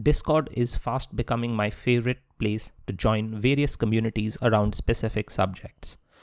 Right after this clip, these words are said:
I decided to start a Sneaky Art Discord as an exclusive space for people who support me or have supported me at any point in the past.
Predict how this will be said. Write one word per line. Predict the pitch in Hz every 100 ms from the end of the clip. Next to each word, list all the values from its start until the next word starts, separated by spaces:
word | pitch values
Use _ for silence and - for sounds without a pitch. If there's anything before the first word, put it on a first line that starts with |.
| - _
I | 120 127
decided | 135 143 170 160
to | 151
start | - 113 123 -
a |
Sneaky | 127 - 135 135 143 135
Art | 117 113 -
Discord | 110 151 - 104 104
as | - 120 120
an | 120
exclusive | 113 - - 170 - 131
space | - - 147 -
for | - 131
people | - 131 131 127
who | 127
support | - 113 139 147 -
me | 131 127
or | - 127
have | 127 120 120
supported | 131 - 123 120 110
me | 110
at | 113 110
any | 110 113
point | - 107 107
in | 107
the | 107
past. | - - - -